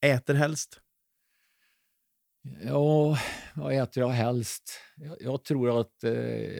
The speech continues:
Speaker 2: jag, jag, jag gillar falukorv och potatismos
Speaker 1: Mm.
Speaker 2: med rödbetor och kanske rårivna morötter. Det gillar jag väldigt.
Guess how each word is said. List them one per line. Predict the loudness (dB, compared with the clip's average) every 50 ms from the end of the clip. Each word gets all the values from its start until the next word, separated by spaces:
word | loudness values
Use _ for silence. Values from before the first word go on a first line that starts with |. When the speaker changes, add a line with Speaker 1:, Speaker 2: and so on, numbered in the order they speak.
| -10 -12 -14 -16 -16 -18 -20 -20 _ -20 -20 -20 -18 -18 -18
Speaker 2:
jag, | -16 -12 -6 -2 2 2
jag, | 2 2 2
jag | 2 2 2
gillar | 4 2 2 2 2 2 2 2 0 -2 -6
falukorv | -10 -4 0 0 2 2 0 0 -2 -2 -2 -2
och | -2 -4
potatismos | -4 -4 -2 -4 -4 -4 -6 -6 -6 -4 -4 -4 -6 -8 -10 -16 _ _ -4
Speaker 1:
Mm. | 0 2 2 2 2 0 -4 -8 _
Speaker 2:
med | -2 0 0 0 0 -2 -2 0
rödbetor | 0 0 0 0 -2 -4 -4 -4 -4 -4 -4 -4 -6 -10 -14 _ -12
och | -8 -6 -4 -4 -4 -4
kanske | -4 -4 -4 -4 -4 -2
rårivna | 0 0 0 2 0 0 -2 -2 -2 -2
morötter. | -2 -4 -4 -6 -8 -10 -12 -14 -12 -12 -12 -10
Det | -6 -4 -2 -2
gillar | -2 -2 -2
jag | -4 -4
väldigt. | -4 -6 -6 -8 -12 -16 _